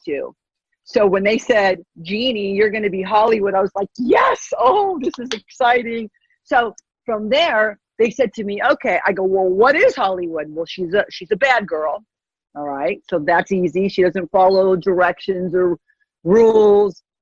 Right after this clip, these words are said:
breaks rules. Um, and they said that we were these street punks. I'm like, "God," I go, "What? A street punk? This, this is interesting. Uh, let's see how that works."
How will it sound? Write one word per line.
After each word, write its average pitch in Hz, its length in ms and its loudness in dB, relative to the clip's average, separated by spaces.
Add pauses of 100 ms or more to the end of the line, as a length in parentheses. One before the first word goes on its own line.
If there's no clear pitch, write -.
breaks 226 340 -2
rules. 202 580 0 (560)
Um, 180 480 -2 (2750)
and 214 120 -4
they 233 80 -2
said 262 240 -2
that 254 80 0
we 240 120 -8
were 214 80 2
these 196 160 -8
street - 220 -20
punks. 160 340 -10
I'm 180 80 -6
like, 165 140 -4 (120)
"God," 247 240 0
I 175 80 -6
go, 170 140 -6
"What? 254 180 -2 (300)
A - 40 -10
street 330 440 0 (100)
punk? 160 380 -2
This, 262 240 -4
this 262 160 0
is 190 100 4
interesting. 170 560 -2 (320)
Uh, 190 300 4
let's 233 200 -4
see 269 120 0
how 196 160 2
that 180 240 2
works." 156 420 -8